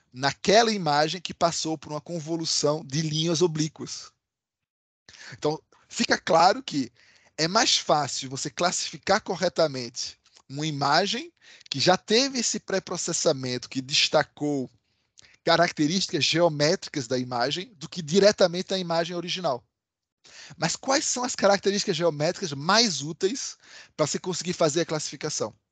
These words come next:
Isso a gente não sabe de antemão. E aí vem o pulo do gato, o gênio da coisa. Não é você que vai definir quais são as convoluções. As convoluções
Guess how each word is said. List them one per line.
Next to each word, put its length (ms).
Isso 200
a 20
gente 160
não 120
sabe 360
de 80
antemão. 400
E 80
aí 140
vem 200
o 60
pulo 320
do 100
gato, 400
o 80
gênio 640
da 120
coisa. 460
Não 320
é 60
você 500
que 120
vai 120
definir 400
quais 220
são 320
as 160
convoluções. 840
As 200
convoluções 1200